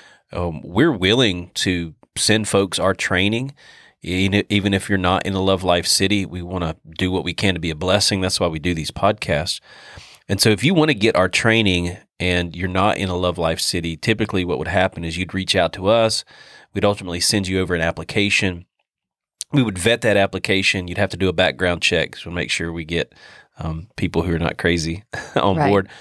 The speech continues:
Speaker 1: And then we would send you our one oh one training. And that's really as far as you can go if you're not in a Love Life City, is with one oh one, unless your church is a House of Refuge church.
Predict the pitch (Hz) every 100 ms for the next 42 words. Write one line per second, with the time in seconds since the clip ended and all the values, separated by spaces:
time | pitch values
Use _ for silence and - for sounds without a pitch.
0 | - - - - - 107 104 123 131 127
1 | 127 - 156 156 110 107 95 95 98 107
2 | 101 95 98 92 - 101 101 85 95 -
3 | - - _ _ 90 92 80 - 120 143
4 | 139 139 107 - 123 117 107 110 98 98
5 | 104 101 101 92 90 98 - 107 101 107
6 | 104 98 98 - 110 107 107 - 90 -
7 | 95 87 92 98 90 85 90 107 123 135
8 | - - - 95 95 110 117 - - 110
9 | 101 98 - 110 98 92 90 101 98 87
10 | 80 92 - 117 110 - - 175 - -